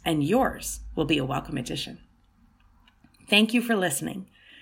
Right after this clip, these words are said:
To read more of my stories and perhaps inspire one of my next ones,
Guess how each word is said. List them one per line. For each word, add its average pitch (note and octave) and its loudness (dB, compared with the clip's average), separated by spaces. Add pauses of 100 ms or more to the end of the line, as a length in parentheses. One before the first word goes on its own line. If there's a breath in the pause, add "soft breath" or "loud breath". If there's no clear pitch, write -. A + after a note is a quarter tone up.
(240 loud breath)
To A3+ 2
read G#3+ 6
more F#3+ 4
of A#3 0
my D4+ 2
stories D3 0
and F#3 2
perhaps - 2
inspire F3 2
one E3 0
of D#3 -2
my D3 0
next E3 -2
ones, - -10